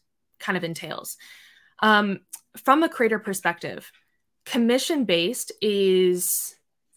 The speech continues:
exciting for some because it takes the direct pressure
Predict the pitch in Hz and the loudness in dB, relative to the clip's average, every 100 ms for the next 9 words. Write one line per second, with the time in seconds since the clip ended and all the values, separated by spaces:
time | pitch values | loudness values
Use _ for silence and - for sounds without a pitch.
0 | _ - - _ _ _ _ _ _ - | _ -18 -18 _ _ _ _ _ _ -4
1 | 240 - 247 233 285 294 285 226 - 190 | -2 0 2 2 0 -6 -4 -4 -4 -2
2 | 170 - 190 220 240 214 - - 294 302 | -2 -4 -6 -4 -2 -4 -4 -6 -8 -8
3 | - 240 208 190 214 - - 170 185 214 | -6 -4 0 0 0 -8 -6 -6 -4 -6